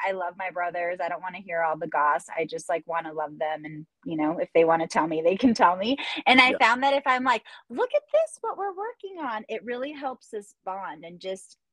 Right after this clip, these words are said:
Speaker 1: be present with each other. And for me, anytime I hang out with people, it's because I really like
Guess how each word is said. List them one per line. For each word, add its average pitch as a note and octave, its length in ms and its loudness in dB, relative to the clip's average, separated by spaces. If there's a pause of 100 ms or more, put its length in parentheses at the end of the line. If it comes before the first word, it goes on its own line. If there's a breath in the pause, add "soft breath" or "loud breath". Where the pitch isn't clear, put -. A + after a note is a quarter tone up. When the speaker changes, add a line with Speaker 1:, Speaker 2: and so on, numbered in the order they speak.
(240)
Speaker 1:
be A3+ 180 -6
present F3 540 -6
with E3 180 -10
each D#3+ 240 -14
other. D#3+ 300 -4
And G#3 260 -2
for C4+ 140 -2
me, C4+ 200 0
anytime B3 480 -2
I G3 60 -2
hang G3+ 260 -4
out F#3+ 140 2
with G3 160 -8
people, F#3+ 300 -4
it's F#3 160 -2
because A#3+ 320 -4
I C#4+ 100 4
really C#4+ 320 -2
like A3 240 2